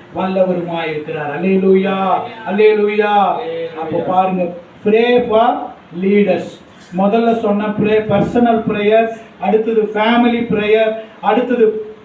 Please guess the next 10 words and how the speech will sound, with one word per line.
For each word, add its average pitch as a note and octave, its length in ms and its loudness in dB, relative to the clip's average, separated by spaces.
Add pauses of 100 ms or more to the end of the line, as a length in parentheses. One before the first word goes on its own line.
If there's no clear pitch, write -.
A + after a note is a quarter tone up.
pray B3 260 4 (160)
for A3+ 160 4 (220)
others, A3 340 2 (180)
மற்றவர்களுக்காக, G#3 640 0 (480)
அடுத்தது A3+ 320 2 (140)
pray B3 180 4 (140)
for A3+ 160 0 (220)
nation, A3+ 360 0 (140)
தேசத்துக்காக, G#3+ 720 -2 (420)
அடுத்தது B3 320 2